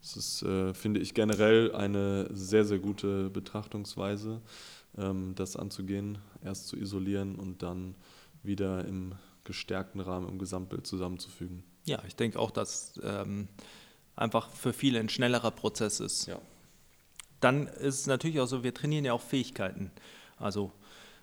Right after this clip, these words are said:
Speaker 2: äh, physische Fähigkeiten. Äh, w-, was zum Beispiel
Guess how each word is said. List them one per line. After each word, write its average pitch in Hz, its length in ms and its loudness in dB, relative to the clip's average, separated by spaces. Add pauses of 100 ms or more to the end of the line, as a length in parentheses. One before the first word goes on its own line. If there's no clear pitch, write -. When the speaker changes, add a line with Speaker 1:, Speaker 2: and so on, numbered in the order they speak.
Speaker 2:
äh, - 180 -6
physische 123 480 0
Fähigkeiten. 107 720 -4 (100)
Äh, - 100 -8 (640)
w-, 104 80 -12 (240)
was - 520 -2
zum 120 180 0
Beispiel 107 640 2